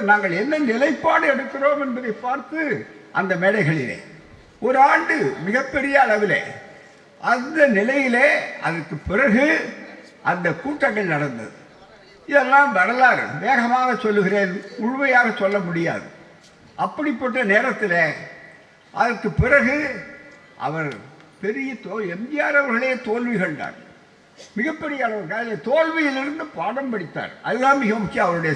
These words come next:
சிறப்பு. தோல்வியும் கண்டார், தோல்வியில் இருக்கிற பாடமும் கண்டார். பாடம் கொண்டு வந்த நேரத்திலே தான் அறுபத்தெட்டு என்று ஆக்கி அறுபத்தி ஒன்பதுக்கு வர வேண்டிய வந்து அறுபத்தி ஒன்பது வரக்க வேண்டிய நிலையில ஒரு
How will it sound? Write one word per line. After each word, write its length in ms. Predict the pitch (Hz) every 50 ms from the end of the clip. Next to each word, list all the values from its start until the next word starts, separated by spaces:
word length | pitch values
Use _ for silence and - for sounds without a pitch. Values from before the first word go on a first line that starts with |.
| -
சிறப்பு. 360 | 196 196 226 233 - - 170 - - - - - - - - -
தோல்வியும் 540 | 156 180 220 214 214 220 233 240 240 240 240
கண்டார், 420 | 240 240 233 226 247 262 302 311 - - - - - - - - - - -
தோல்வியில் 460 | 202 254 285 277 277 294 285 269 254 262
இருக்கிற 280 | 254 - - 240 240 196 - -
பாடமும் 460 | 185 190 226 247 269 269 277 277 269 240
கண்டார். 400 | 240 214 196 196 185 180 175 233 240 - - - - - - - - 165
பாடம் 360 | 190 233 262 277 294 285 269
கொண்டு 180 | 277 269 269 269 254
வந்த 160 | 240 226 233 226 214
நேரத்திலே 420 | 214 208 208 196 - 202 185 180 175 160 165
தான் 200 | 165 165 156 143 127 117 - - - - - - - 107 131
அறுபத்தெட்டு 580 | 175 220 233 254 247 - - 240 214 170 - 214 208
என்று 200 | 202 208 196 196 196 208
ஆக்கி 340 | 247 247 - - 269 269 254 208 139 101 87 - - - - - - - - 107 147
அறுபத்தி 460 | 180 220 240 247 254 233 - - 262 214 196
ஒன்பதுக்கு 480 | 196 208 214 208 208 196 196 - - 202 185 180
வர 220 | 180 185 196 190 175 185
வேண்டிய 300 | 202 214 214 190 185 165 160 160
வந்து 280 | 156 143 139 220 240 - - - - - - - - - 277
அறுபத்தி 360 | 294 311 320 320 320 311 311 277 262
ஒன்பது 260 | 269 262 262 269 269 254 208 156
வரக்க 300 | 190 220 294 302 277 - 285 277
வேண்டிய 220 | 262 233 208 214 214
நிலையில 300 | 208 208 202 190 190 180 170 156 143 139 - - - - - - - - - -
ஒரு 100 | 208 202